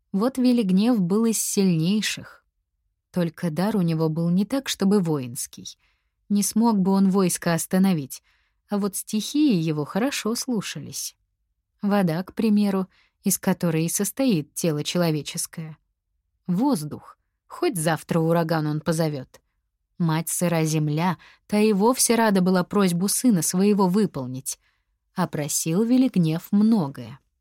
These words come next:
Содрогались земные недра.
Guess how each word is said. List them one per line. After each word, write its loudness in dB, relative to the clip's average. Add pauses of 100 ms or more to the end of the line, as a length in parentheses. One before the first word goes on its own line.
(840)
Содрогались 2
земные 4
недра. -2